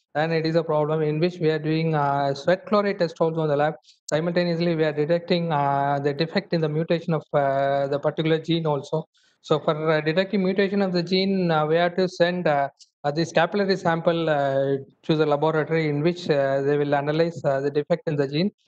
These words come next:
Thereby, they will come to a final conclusion that, uh, diagnosis that patient is, the baby is having,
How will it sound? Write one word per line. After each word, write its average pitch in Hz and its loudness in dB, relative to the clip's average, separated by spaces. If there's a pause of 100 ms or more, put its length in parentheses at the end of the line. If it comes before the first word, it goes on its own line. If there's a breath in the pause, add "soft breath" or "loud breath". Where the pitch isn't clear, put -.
(240)
Thereby, 160 0
they 147 2
will 147 2
come 151 0
to 165 2
a - -16
final 160 -2
conclusion 151 0
that, 156 0
uh, 143 0
diagnosis 151 0
that 160 -2
patient 147 -2
is, 143 -6 (180)
the 147 -4
baby 165 2
is 165 -2
having, 147 0